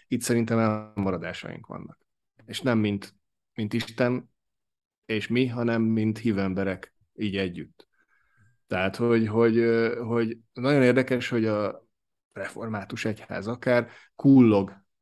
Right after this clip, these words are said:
hátul az ilyenekben, hogy a, a saját embereik lelki világ, lelki gondozása,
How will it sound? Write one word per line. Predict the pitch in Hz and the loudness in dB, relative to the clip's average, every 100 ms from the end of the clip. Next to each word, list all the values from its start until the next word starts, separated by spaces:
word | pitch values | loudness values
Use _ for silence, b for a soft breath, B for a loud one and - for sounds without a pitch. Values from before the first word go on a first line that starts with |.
| _ | _
hátul | 107 98 95 104 98 95 | -6 -4 -4 -6 -4 -4
az | 104 101 | -6 -6
ilyenekben, | 98 98 98 92 98 98 | -4 -4 -6 -6 -6 -6
hogy | 101 101 | -6 -4
a, | 101 | -4
a | 104 | -4
saját | 101 110 98 98 | -4 -2 -2 -2
embereik | 104 98 98 98 98 | -4 -2 0 -2 -2
lelki | 101 98 98 | -4 -4 -6
világ, | 98 98 95 95 | -6 -4 -4 -6
lelki | 95 101 98 98 101 101 104 - | -8 -6 -6 -6 -6 -4 -6 -10
gondozása, | 117 104 98 98 98 98 98 101 92 | -8 -6 -4 -6 -4 -4 -6 -6 -8